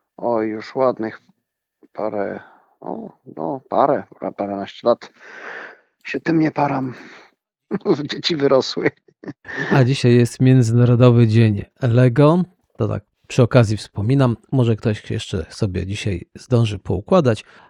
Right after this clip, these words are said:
Speaker 2: A my teraz już przechodzimy do naszej pierwszej wiadomości. O tym kraju rzadko mówimy, więc Estonia.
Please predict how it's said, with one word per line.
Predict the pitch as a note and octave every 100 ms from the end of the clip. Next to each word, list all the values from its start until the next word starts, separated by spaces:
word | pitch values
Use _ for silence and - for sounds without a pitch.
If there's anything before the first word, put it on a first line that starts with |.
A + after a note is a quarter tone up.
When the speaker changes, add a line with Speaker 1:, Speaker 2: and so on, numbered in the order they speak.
| _ -
Speaker 2:
A | E3+ E3 D#3
my | D3+ D3+ C#3+
teraz | - C#3 C3 -
już | A#2+
przechodzimy | - - B2 C3+ B2
do | B2
naszej | A#2+ A#2 A#2+ G#2+ G#2 _ -
pierwszej | C3 C3 B2 - A2 G2 - - A#2
wiadomości. | G#2 G2+ G2+ G#2 - - F#3 A3 - _ _ _ -
O | F#3
tym | E3+ D#3
kraju | - E3+ E3+ E3+
rzadko | F#3 F3 - A#2+
mówimy, | A2+ G#2 G#2+ B2 B2
więc | G#2 G#2 G#2 - - _ _ _ _ _
Estonia. | G#3 - D#3 G#2 D2+ C#2